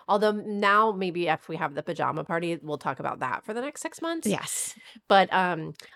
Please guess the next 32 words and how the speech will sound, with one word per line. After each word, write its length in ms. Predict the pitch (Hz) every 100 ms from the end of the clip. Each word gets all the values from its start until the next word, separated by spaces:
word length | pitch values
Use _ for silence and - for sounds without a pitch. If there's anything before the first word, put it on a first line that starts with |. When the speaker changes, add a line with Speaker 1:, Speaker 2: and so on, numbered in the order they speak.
| _ -
Speaker 1:
I 540 | 208 214 220 226 214 196
really 220 | 196 185
like 200 | 202 -
that. 100 | 196 160
And 80 | 170
I 60 | 175
love 260 | 170 175
now 320 | 180 160 156 147
on 180 | 147 151
the 80 |
Venmo, 420 | 151 156 147 147 135
well, 100 | 127
not 200 | 127 -
now, 200 | 175 -
I'm 100 | -
sure 140 | 143 143
you 80 | 120
can 120 | 131
always 220 | 143 135
do 80 | 135
it, 40 |
but 80 | 131
it, 220 | 104 143
like, 320 | 147 139 160
people 180 | - 185
just 160 | 156 -
can 100 | 160
easily 300 | 143 131 101
scan. 320 | - - 151 -
So 180 | - 170
Speaker 2:
Yes. 320 | 190 190 185
Speaker 1:
within 560 | 185 190 233 226 220 208